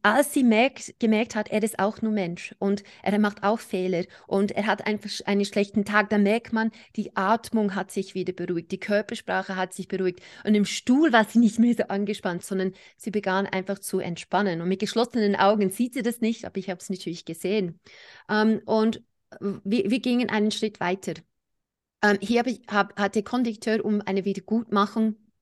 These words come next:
für, für ihr, ähm, hat er ihr eine Zauberbillett erstellt. Also die haben diese Geräte, hm? Und da er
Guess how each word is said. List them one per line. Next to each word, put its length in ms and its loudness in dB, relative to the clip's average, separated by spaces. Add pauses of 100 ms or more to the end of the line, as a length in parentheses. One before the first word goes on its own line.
(220)
für, 180 2
für 180 -4
ihr, 320 2 (540)
ähm, 340 0
hat 160 2
er 120 0
ihr 280 2
eine 480 2
Zauberbillett 1200 -2
erstellt. 840 -6
Also 180 -6
die 120 2
haben 200 6
diese 220 4
Geräte, 720 2
hm? 240 -2 (480)
Und 300 0
da 220 2
er 260 0